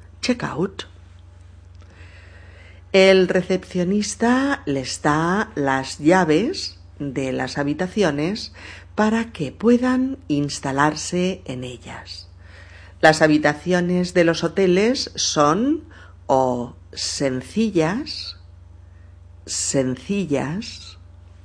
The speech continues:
es decir, una cama para una persona, ¿m? One single bed for a person.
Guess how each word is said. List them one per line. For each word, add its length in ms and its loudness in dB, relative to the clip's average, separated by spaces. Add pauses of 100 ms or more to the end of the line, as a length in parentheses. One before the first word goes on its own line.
(180)
es 200 -10
decir, 480 -2 (580)
una 480 4
cama 640 -4 (360)
para 760 -2 (160)
una 640 4
persona, 760 -8 (320)
¿m? 240 -6 (600)
One 260 0
single 400 2
bed 320 -2 (240)
for 200 0
a 120 -2
person. 640 -8